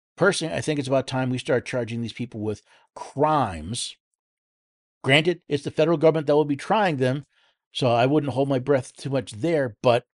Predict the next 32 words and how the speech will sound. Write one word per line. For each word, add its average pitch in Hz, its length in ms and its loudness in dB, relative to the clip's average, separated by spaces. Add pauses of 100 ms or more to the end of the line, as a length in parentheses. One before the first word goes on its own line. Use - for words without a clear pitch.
(840)
we 123 120 -4
have 196 200 0
to 202 80 -6
start - 320 -4
somewhere. - 480 -6 (1300)
We 143 140 4
have 180 220 0
to 240 80 -2
take 196 260 0
this 175 160 -2
information 151 360 -2
and 120 80 0
recognize 131 360 -2 (240)
this 135 180 0
wasn't 185 280 2
just 202 320 4 (140)
a 165 120 4
civil 175 340 2
case. 101 260 -6 (160)
This 147 160 2
was 180 140 0
a 156 140 -4
criminal 202 640 0
activity. 147 680 0 (220)
And 131 80 0
if 127 80 -2
we 135 80 -2
don't 190 260 2
recognize 151 840 2
it 131 160 -2
as 123 240 0
such, - 460 2